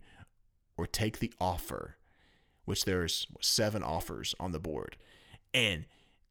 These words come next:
they're piling up, and you're like, "Oh my gosh, I wanna build this building, but,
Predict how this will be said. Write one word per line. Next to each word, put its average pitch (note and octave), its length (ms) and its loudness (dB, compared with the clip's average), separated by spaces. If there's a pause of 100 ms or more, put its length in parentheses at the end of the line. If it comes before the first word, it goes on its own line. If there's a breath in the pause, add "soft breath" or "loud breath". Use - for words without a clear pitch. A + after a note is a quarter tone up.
they're G2+ 220 4
piling B2 480 6
up, A2 260 0
and G2+ 80 0
you're F#2+ 120 2
like, F2 200 0
"Oh G2 160 2
my G2+ 160 2
gosh, F#2 400 4
I - 40 0
wanna F#2+ 240 0
build F#2+ 320 0
this F#2+ 160 2
building, F2+ 420 0
but, F#2 160 -4